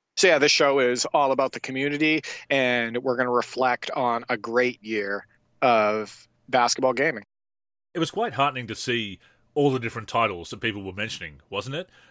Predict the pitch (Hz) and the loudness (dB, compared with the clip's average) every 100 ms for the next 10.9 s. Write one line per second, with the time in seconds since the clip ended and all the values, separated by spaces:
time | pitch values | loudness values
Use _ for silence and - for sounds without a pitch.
0 | _ 147 139 135 117 _ _ - 170 208 | _ -4 -2 -2 -4 _ _ 0 2 2
1 | 180 - 127 151 185 - 120 113 127 117 | -2 2 2 2 -8 -6 -6 -2 0 0
2 | 110 107 - 110 101 87 110 110 107 110 | 2 -2 -4 -8 -10 -6 -2 0 0 -4
3 | 104 110 98 110 120 117 _ - 117 117 | -2 -2 0 -2 -2 -8 _ -4 -4 -4
4 | 95 101 - 104 90 104 - 95 87 104 | -6 -6 -4 -8 -6 -6 -6 -12 -6 -6
5 | 131 92 87 78 - - - 185 165 120 | -4 -8 -10 -16 -18 -18 -4 -2 0 2
6 | 156 120 117 120 127 170 - - - - | 0 0 -2 -4 -2 -6 -8 -20 -20 -4
7 | 131 120 - - _ _ 170 160 220 220 | 2 2 0 -20 _ _ -2 0 -2 0
8 | - 214 233 - 160 165 170 175 160 147 | -2 -2 -4 -8 -6 -2 0 0 0 0
9 | 131 117 - 131 95 123 123 113 98 _ | -2 -8 -16 -18 -8 -6 -6 -8 -10 _
10 | _ - 120 120 131 - 131 156 92 | _ -10 -10 -6 -8 -4 -4 -4 -8